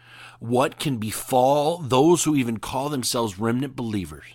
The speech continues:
when they allow certain things to creep in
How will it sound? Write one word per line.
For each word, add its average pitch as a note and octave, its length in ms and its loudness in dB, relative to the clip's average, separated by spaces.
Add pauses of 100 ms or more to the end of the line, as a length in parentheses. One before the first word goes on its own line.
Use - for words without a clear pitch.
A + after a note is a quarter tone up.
(960)
when G#2+ 280 -2
they B2 500 0 (400)
allow A2 640 0
certain B2 460 -4
things A2 340 -6
to G2+ 120 -10
creep - 440 -8
in E2+ 300 -6